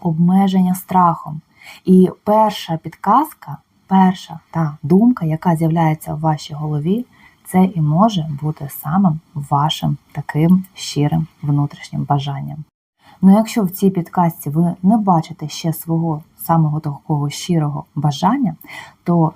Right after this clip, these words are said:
ця підказка точно ваш справжній напрямок, і вам обов'язково потрібно поміркувати в цю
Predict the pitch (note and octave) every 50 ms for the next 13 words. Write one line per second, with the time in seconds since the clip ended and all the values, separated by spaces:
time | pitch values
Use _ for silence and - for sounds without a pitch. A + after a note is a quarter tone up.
0 | _ - - E3+ E3+ - D#3 - - - F#3+ G#3+ A#3 - - - D#3 E3 - _
1 | _ - D#3+ F#3+ G#3+ G3 - - D#3 D3 D3+ - - _ - C#3+ D#3 D#3 D#3+ F3+
2 | F#3+ - - - F#3+ - - - - D3 D3 D3 C#3+ C#3+ - D#3 D#3+ E3 D#3 D3+
3 | C#3+ - - D#3 D3+ D3 D3 - - - D#3 D3+ D#3 D#3 D#3 D#3 D#3+ - _ _
4 | - G3 F#3+ F#3+ F3 E3+ D#3+ - - - F3 E3+ E3 E3 - D#3 - D#3 D#3 D3
5 | D#3 D#3 - - D#3 D3+ D3 - - D3 C#3+ D3 D#3+ F#3+ F#3+ - D3+ D#3 - _
6 | - - - - D3 C#3 C#3 C#3+